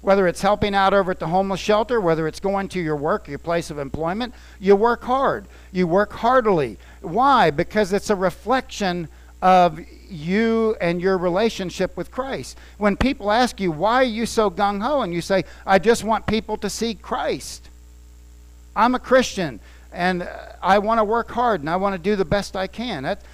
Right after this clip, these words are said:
that's a good principle, to work hard, to do the best that you can in this life.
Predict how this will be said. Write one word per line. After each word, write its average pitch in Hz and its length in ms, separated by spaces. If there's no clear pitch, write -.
that's 240 180
a 202 80
good 240 460
principle, 185 520
to 151 140
work 185 360
hard, 123 360
to 180 80
do 208 180
the 233 100
best 220 280
that 202 100
you 185 140
can 175 260
in 151 100
this 143 160
life. 123 320